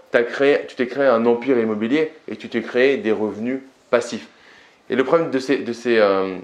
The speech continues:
de ces sportifs, c'est pour ça que je voulais faire cette analogie, c'est que ces sportifs de haut niveau comme Mike Tyson, comme Boris Becker, comme John Borg à l'époque, sont entourés de personnes négatives. Et tout comme toi, si tu es entouré de personnes négatives,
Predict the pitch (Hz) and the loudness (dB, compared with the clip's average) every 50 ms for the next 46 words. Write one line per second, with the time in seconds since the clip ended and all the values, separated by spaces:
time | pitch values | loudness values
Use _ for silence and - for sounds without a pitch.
0 | - - - 101 - 120 113 - - 131 127 - 185 180 - - - - - 127 | -16 -18 -20 -16 -14 -16 -6 -2 -2 0 0 0 -4 -4 -6 -10 -14 -10 -8 -8
1 | 123 - - 175 170 170 - - - - - 113 107 123 123 123 127 139 135 131 | -4 0 2 2 2 0 -2 -10 -14 -12 -10 -6 -2 2 2 2 4 2 0 0
2 | 127 113 - 127 135 143 143 143 139 143 175 190 185 - - - _ _ _ - | 0 2 2 4 4 4 4 2 0 -2 -2 -4 -6 -8 -18 -20 _ _ _ -8
3 | 127 120 143 131 - 151 143 - - 147 147 - - 170 156 143 - - _ _ | -6 -6 -4 -4 -4 -4 -4 -2 -2 -2 -2 -2 -6 -6 -6 -8 -12 -20 _ _
4 | _ - 110 113 135 139 143 151 151 156 156 156 151 151 - 196 202 202 202 202 | _ -10 -2 0 2 2 2 2 0 2 2 2 2 4 4 2 4 4 4 2
5 | 196 196 190 190 190 185 190 190 190 190 180 175 - - - _ - - 151 156 | 2 2 2 2 2 2 4 4 4 4 2 -2 -6 -12 -20 _ 0 0 2 2
6 | 151 139 160 170 170 170 170 160 147 170 165 - 170 170 165 165 160 160 - - | 2 2 4 4 4 4 2 0 0 0 0 2 2 4 4 4 2 0 -2 -8
7 | - - - - - 147 147 139 143 160 165 165 160 151 170 175 165 156 143 127 | -18 -20 -4 0 2 2 4 4 2 2 2 2 4 4 6 6 4 4 2 2
8 | 131 143 147 147 170 175 170 170 - - - - _ _ _ _ _ - - 143 | 2 2 2 4 4 4 4 2 0 -10 -16 -20 _ _ _ _ _ -4 0 0
9 | 143 143 143 147 156 160 170 160 143 131 135 127 - - 143 131 120 - - - | 0 0 0 0 0 2 2 2 2 2 2 0 0 0 -2 -2 -4 -8 -12 -8
10 | 107 123 151 175 185 175 175 160 160 - 190 180 180 - - _ _ _ - - | -4 -2 0 2 2 4 2 2 2 0 -4 -4 -6 -8 -18 _ _ _ -10 -4
11 | - 135 135 - - 233 - 214 190 180 180 185 190 180 175 175 - 135 135 135 | -4 -4 -2 0 0 2 2 2 2 2 2 2 2 2 2 0 -2 -2 0 0
12 | 127 127 127 131 127 139 131 127 120 113 117 113 - 123 113 - - - 110 120 | 0 0 -2 -2 -2 0 0 0 0 0 0 -2 -2 -6 -6 -8 -8 -10 -6 -2
13 | 139 143 135 135 127 127 - 156 147 | 0 2 2 2 0 0 -4 -8 -10